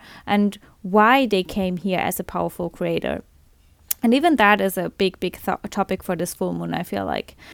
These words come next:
But going back to the full moon in Aquarius that we had and the South Node and Saturn conjunction that we had, Saturn being the grand teacher, right? The South Node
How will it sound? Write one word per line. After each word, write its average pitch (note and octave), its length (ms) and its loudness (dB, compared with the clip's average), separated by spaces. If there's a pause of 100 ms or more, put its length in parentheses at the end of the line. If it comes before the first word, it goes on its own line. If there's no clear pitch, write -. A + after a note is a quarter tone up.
(140)
But A3+ 140 0
going C#4+ 260 2
back A#3+ 240 2
to A3+ 420 4
the G3+ 420 2
full C4 200 0
moon B3 160 2
in G#3+ 120 2
Aquarius G#3+ 460 0
that G3 160 -10
we G3+ 80 -4
had F#3 340 2
and F3+ 240 -2
the G3 120 -4
South G3 340 0
Node F#3+ 260 -4
and E3+ 300 -6 (320)
Saturn A#3 480 6
conjunction F3 560 -4
that E3 180 -4
we E3+ 120 -4
had, E3+ 300 -2
Saturn G#3+ 420 0
being G3+ 260 -2
the G3 120 -4
grand F#3 360 0
teacher, F#3 420 -4
right? E3+ 220 0
The G3 60 -6
South F#3+ 280 -2
Node A3+ 200 0